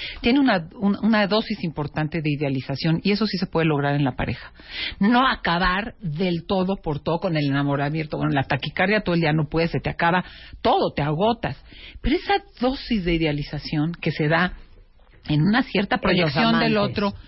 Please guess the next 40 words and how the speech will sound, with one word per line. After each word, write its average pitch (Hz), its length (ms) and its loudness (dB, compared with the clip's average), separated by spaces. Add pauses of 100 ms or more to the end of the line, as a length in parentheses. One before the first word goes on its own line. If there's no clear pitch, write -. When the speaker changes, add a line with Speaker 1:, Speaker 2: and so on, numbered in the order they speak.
(200)
Speaker 2:
Ujú. 151 160 -4
Speaker 1:
que 285 120 -2
se 330 120 -4
puede 440 300 0 (180)
sostener 196 540 2
de 208 160 4
alguna 226 480 2
manera 190 400 2
en 202 80 2
una 247 160 4
pareja 175 320 -2
estable 151 440 -2
con 156 200 0
mayor 160 340 2
dificultad, 147 680 -2 (380)
pero 226 180 2 (100)
no 269 240 4
necesito 254 580 -4
saber 190 460 0 (400)
todo 214 260 4
de 233 140 0
ti. 277 320 0
Vamos 311 420 2
a 311 60 2
entrar, 208 320 2
si 208 120 -4
quieres, 226 360 0
a 196 60 2
los 175 180 -2
puntos, 190 400 0
porque - 420 -2
esto 320 240 0
que 262 100 0
dices, 196 300 2 (380)
las 165 120 2
relaciones 170 600 2
a - 40 2
distancia, 151 520 -2 (100)
por 185 140 0
supuesto. 135 600 -2